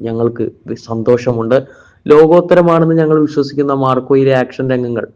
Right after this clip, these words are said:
ഞങ്ങളെ ആകർഷിച്ചു. ഈ ചിത്രത്തിന് അന്താരാഷ്ട്ര വേദിയിൽ ഒരു ഗെയിം ചേഞ്ചർ ആകാനുള്ള കഴിവുണ്ട്. ലോക സിനിമയിലെ ഈ ധീരമായ പുതിയ ശബ്ദം കൊറിയൻ പ്രേക്ഷകരെ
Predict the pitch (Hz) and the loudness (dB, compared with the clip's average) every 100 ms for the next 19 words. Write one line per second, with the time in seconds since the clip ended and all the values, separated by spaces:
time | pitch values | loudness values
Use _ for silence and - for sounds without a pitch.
0 | _ - 113 117 117 120 110 110 110 117 | _ -12 -8 -4 -6 -6 -10 -6 -4 -4
1 | 123 - 131 135 - _ _ - - 151 | -6 -4 -4 -4 -14 _ _ -8 0 2
2 | 160 165 170 151 156 147 - 127 131 139 | 2 0 2 0 0 -2 -2 -2 0 2
3 | 143 147 147 156 147 143 139 135 123 123 | 2 2 0 0 2 2 2 2 2 2
4 | 123 127 139 139 143 135 135 131 123 113 | 2 2 0 2 0 2 0 0 0 -2
5 | - - 113 117 120 117 127 127 - - | -4 -6 0 2 2 2 -2 -2 -16 -20
6 | _ 113 117 123 135 135 143 143 143 143 | _ 2 4 6 2 2 0 4 4 6
7 | 139 139 127 131 139 135 135 135 135 127 | 4 2 0 0 0 0 0 0 0 -2
8 | 123 127 131 131 113 113 104 _ - 117 | 0 0 0 -2 -2 -4 -6 _ -8 -2
9 | 123 127 123 123 120 123 117 110 | 0 0 -2 -4 -4 -2 -2 -2